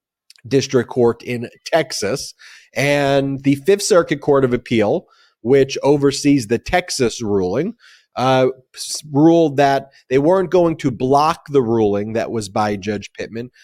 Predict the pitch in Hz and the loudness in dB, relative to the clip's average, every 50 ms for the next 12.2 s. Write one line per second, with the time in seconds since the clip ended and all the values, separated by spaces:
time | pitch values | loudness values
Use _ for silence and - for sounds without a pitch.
0 | _ _ _ - 160 170 - - 165 151 135 160 160 160 151 156 147 127 139 139 | _ _ _ 0 0 2 2 0 -2 0 0 0 0 2 2 0 0 2 2 2
1 | 139 139 139 139 135 - - 143 135 131 - - - 139 160 - - - - - | 4 2 0 -2 -6 -6 -4 -2 -2 -2 -4 -6 -8 -8 -8 -8 -8 -12 -6 -4
2 | - 131 110 101 95 92 101 110 - - - - _ _ _ _ _ _ - 113 | -2 -2 0 0 -2 -4 -6 -10 -14 -18 -20 -20 _ _ _ _ _ _ -8 -4
3 | 127 127 123 123 123 117 120 127 - - 147 151 156 147 139 131 127 127 131 123 | -2 0 0 0 0 -2 -4 -6 -2 0 2 4 4 4 4 4 4 4 2 0
4 | 117 110 113 107 110 110 117 - 117 110 113 113 107 107 - - - 139 139 131 | -2 -4 -6 -6 -6 -8 -8 -8 -8 -6 -4 -4 -6 -6 -6 -6 -2 0 2 2
5 | 123 113 104 110 113 110 104 98 98 107 117 - _ _ _ _ - 120 120 123 | 2 0 -2 -2 -2 -2 -2 -4 -4 -6 -8 -10 _ _ _ _ -8 -4 0 2
6 | 123 117 117 113 113 113 110 90 110 120 113 110 - - _ - 120 - - 98 | 2 2 2 0 -2 -6 -6 -4 -2 -2 -2 -2 -6 -8 _ -6 -6 -6 -6 -10
7 | 104 113 120 - 123 113 120 123 123 120 120 120 113 107 120 123 123 120 120 120 | -14 -14 -8 -4 -4 -2 0 0 0 0 -2 -2 -2 -2 -2 -2 -2 -2 -4 -6
8 | _ _ - _ _ _ _ - 104 113 113 113 110 104 - - 175 160 160 - | _ _ -20 _ _ _ _ -10 -8 -6 -6 -6 -6 -8 -4 -2 -2 -2 0 0
9 | 165 143 139 143 139 131 127 123 127 131 - - - - - 135 127 120 113 113 | 0 0 2 2 0 0 0 0 0 -2 -4 -8 -10 -4 -2 0 0 0 0 0
10 | 113 117 120 - - _ - 131 135 135 135 127 123 123 120 123 117 120 120 120 | -2 -2 -4 -8 -10 _ 0 2 4 4 4 4 2 2 2 0 -2 -4 -4 -4
11 | 120 110 - 120 110 - 117 110 104 104 101 _ - 160 151 - - - 147 143 | -6 -6 -6 -8 -4 -2 -2 -2 -2 -4 -4 _ -2 -2 -2 -2 0 0 0 0
12 | 139 - 147 127 | 0 0 -4 -4